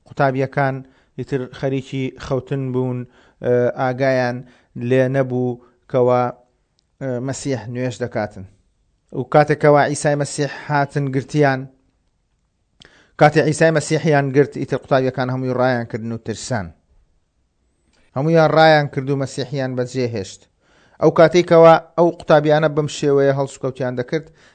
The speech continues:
ڕوحی پیرۆز نەڕژا بووە ناویان. دوای ئەوەی کە مەسیحی پیرۆز ڕۆیشت بۆ ئاسمان، ڕوحی پیرۆزی نارد. ئەو کاتە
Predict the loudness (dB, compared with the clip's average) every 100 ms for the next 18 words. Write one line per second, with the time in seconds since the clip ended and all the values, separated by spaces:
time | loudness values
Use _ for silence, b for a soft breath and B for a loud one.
0 | b -4 -4 -4 -6 -6 -6 -2 0 0
1 | -4 -6 -6 -6 -4 -4 -6 -6 -6 -4
2 | -6 -10 b b b -8 0 0 2 -2
3 | -4 -6 -10 -10 -10 -10 -10 -8 -6 -8
4 | -10 _ B -20 _ -8 -6 -6 -6 -6
5 | -6 -8 -8 -6 -6 -8 b b -10 -6
6 | -6 -6 -4 -4 -4 -6 -8 -6 -6 -8
7 | -16 _ _ _ -4 -2 -2 -4 -4 -6